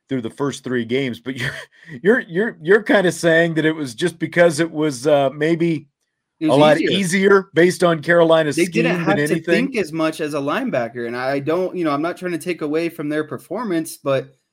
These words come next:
Speaker 2: that's what it was. They didn't have to think about as much. When you don't have pullers going and you see the running back just handed the ball,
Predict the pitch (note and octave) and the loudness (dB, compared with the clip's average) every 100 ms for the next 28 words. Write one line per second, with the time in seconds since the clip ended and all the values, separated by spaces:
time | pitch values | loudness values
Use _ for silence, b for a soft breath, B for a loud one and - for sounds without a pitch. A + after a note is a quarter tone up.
0 | _ - F#3+ - B3+ D#3 C#3 B3 D#3+ C#3 | _ -4 -4 -2 -2 -2 0 0 0 -2
1 | E3 F#3 F3+ F3+ C#3 F#3 A3 D#3+ C3 B2 | -2 -4 -6 -6 -6 -4 -4 0 0 -2
2 | B2 A#2+ G#2+ C3 C3 D3 F#3+ G#3 F3+ F3+ | -8 -10 -10 -8 -4 -4 -4 -6 -6 -8
3 | - F3+ G3 E3 D3+ D#3+ F3 C#3+ C#3+ b | -6 -2 0 0 -2 -2 0 0 -2 b
4 | b - C3+ B2+ - F#3 E3+ D#3+ F3+ D#3+ | b -8 -6 -6 -6 -4 -2 0 -2 -2
5 | E3 D#3 _ D3 C3 D3 F3+ D3+ C3+ F3+ | -2 -2 _ -10 -4 -2 -2 -4 -2 0
6 | F#3 F3 - | 2 0 -6